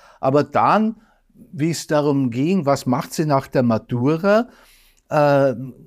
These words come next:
ganz schwer in die Situation kam, dass ihr gesagt worden ist, „Ja, du musst ja etwas, äh,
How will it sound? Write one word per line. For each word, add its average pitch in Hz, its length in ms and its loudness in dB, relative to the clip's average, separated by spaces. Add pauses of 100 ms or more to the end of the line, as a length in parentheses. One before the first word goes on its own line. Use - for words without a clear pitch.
ganz 165 340 2
schwer 147 300 2
in 175 80 -2
die 165 80 0
Situation 143 880 0
kam, 123 560 0 (300)
dass 143 200 -2
ihr 156 220 -2
gesagt 135 440 -2
worden 139 140 2
ist, 127 140 -2
„Ja, 107 100 -2
du 113 100 -4
musst 123 320 -4
ja 120 80 0
etwas, 113 440 -4
äh, - 40 -14